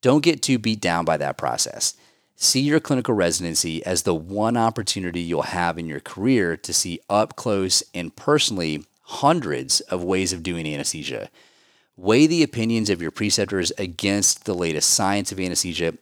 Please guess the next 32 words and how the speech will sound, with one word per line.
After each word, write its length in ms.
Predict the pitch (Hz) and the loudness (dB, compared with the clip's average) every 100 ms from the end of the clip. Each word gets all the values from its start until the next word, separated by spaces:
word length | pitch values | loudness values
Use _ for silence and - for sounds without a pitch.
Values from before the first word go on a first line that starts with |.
| - | -10
and 120 | 104 | -2
slowly 600 | - - 101 101 104 107 | 0 0 2 2 2 0
start 720 | 95 - - 95 87 82 87 | 0 0 2 0 0 -2 -8
building 360 | 85 82 82 82 | -4 -4 -2 -6
your 200 | 80 78 - | -8 -10 -8
own 340 | 85 85 82 | -6 -6 -10
preferences 600 | - - 76 80 - 73 | -10 -6 -6 -6 -8 -4
and 100 | - | -6
practice. 560 | - - 120 - - - - _ _ _ _ - | -6 -6 -6 -8 -4 -4 -6 _ _ _ _ -10
The 80 | |
goal, 580 | 80 - 165 143 90 80 - | -6 4 6 6 4 2 0
after 400 | 87 - 98 - | -2 -2 -6 2
all, 580 | 147 127 85 78 87 - | 4 6 6 4 0 -12
is 180 | - 92 | -6 -4
for 180 | - 98 | -2 -4
you 720 | 85 82 101 156 104 76 73 87 _ | -6 -6 2 4 4 2 -4 -8 _
to 100 | - | -10
become 260 | 90 - 107 | -6 -2 0
an 80 | 110 | 2
anesthesia 400 | 113 - 107 85 | 2 0 -2 -6
provider 400 | 82 78 73 73 | 0 2 2 -2
and 220 | 82 - | -6 -8
put 160 | 101 | -8
the 80 | - | -2
science 520 | - - 92 98 104 | 0 2 2 0 -2
and 160 | - - | -4 -6
techniques 460 | 98 82 82 76 - | -8 -6 -6 -6 -8
into 180 | 85 | -10
practice 460 | 78 85 76 - - | -8 -4 -4 -4 -6
on 200 | - 78 | -4 -6
your 200 | 73 71 | -6 -6
own. 260 | 65 53 | -6 -8